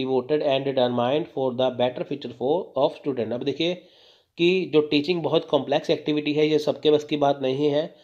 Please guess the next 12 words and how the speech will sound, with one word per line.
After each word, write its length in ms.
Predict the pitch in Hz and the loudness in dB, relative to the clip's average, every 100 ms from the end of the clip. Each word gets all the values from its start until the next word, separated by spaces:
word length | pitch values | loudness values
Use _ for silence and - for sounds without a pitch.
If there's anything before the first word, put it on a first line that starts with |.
| - _ _ | -20 _ _
तो 140 | 180 | 6
इसलिए 600 | 196 190 170 180 196 - _ _ | 6 6 2 2 2 -6 _ _
टीचर 320 | 175 180 208 | -4 2 2
को 140 | 190 180 | 4 4
चाहिए 600 | 160 135 139 156 180 - _ _ | 4 2 0 -2 -4 -16 _ _
कि 100 | 170 | -2
वो 180 | 156 165 | 0 0
बच्चों 380 | 165 139 - 143 | 0 -2 0 -2
का 480 | 139 147 185 185 _ 131 | 2 2 2 -4 _ -2
जो 120 | 147 | 0
फ्यूचर 400 | 151 139 147 156 | 0 -2 -2 0
है 400 | 143 160 - | 2 0 -4